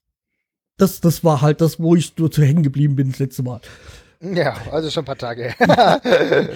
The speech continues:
Speaker 2: <laughs>
Speaker 1: Ich sag ja neunziger.
Speaker 2: Ja,
Speaker 1: Äh,
Speaker 2: genau, sechsundneunzig.
Speaker 1: <clears throat> ja.
Speaker 2: Mhm.
Speaker 1: Deswegen also. Ansonsten
Speaker 2: Mhm.
Speaker 1: habe ich noch eins, was ich, äh, ähm,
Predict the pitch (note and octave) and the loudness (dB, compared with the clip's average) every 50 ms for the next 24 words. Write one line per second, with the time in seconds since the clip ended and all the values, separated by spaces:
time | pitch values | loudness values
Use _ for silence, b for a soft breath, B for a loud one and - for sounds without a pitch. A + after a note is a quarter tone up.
0 | B B B B - D#3 - F3+ D#3+ D#3 E3 D#3+ D#3+ E3 E3+ D#3 D3+ C3+ C3 B2+ | B B B B 0 2 2 2 0 2 2 2 2 2 2 2 0 -2 -2 -4
1 | - _ _ b b b b b b b b b b - E3+ F3+ F3+ D#3+ D#3 D3 | -6 _ _ b b b b b b b b b b -6 -2 2 2 2 2 2
2 | D3 C#3 C3+ C3+ B2 C3+ C3 - C3+ - - B2 - - - - - A2+ D3 - | 0 0 -2 -2 -4 -6 -10 -6 -6 -4 -2 -2 -4 -4 -4 -6 -8 -10 -12 -10
3 | - A#2 - - A#2+ B2+ E3 G3+ _ _ _ _ _ b b b b b b b | -10 -10 -10 -10 -12 -16 -16 -18 _ _ _ _ _ b b b b b b b
4 | b b b b b b b b b b b b _ _ - D3 C3+ - - C3+ | b b b b b b b b b b b b _ _ -2 -2 -2 0 0 0
5 | C3+ B2+ B2 A#2+ A#2 B2 B2+ A#2 A#2 - _ _ _ _ _ _ - E3+ F#3 G#3+ | 0 0 0 -2 -4 -4 -8 -12 -12 -14 _ _ _ _ _ _ -8 0 2 4
6 | G3+ F3+ G#3+ B3+ C4 C4+ B3 G3+ E3 F#3 G#3+ G#3 - - G3 F3+ E3 E3+ - _ | 6 6 4 4 2 0 0 0 0 2 0 0 -2 0 0 0 0 -2 -8 _
7 | - _ _ _ - - E3 A3 D4 - - - - - _ - G#3 G3 G3 G3+ | -20 _ _ _ -10 -6 -2 -2 -2 -4 -6 -14 -16 -18 _ -8 -6 -2 -2 0
8 | G3 G3+ F3+ F#3 F#3+ - F#3 F3+ F3+ F3+ F3 F3+ F3+ E3+ | 0 0 0 -2 0 0 0 0 0 2 0 0 -2 -4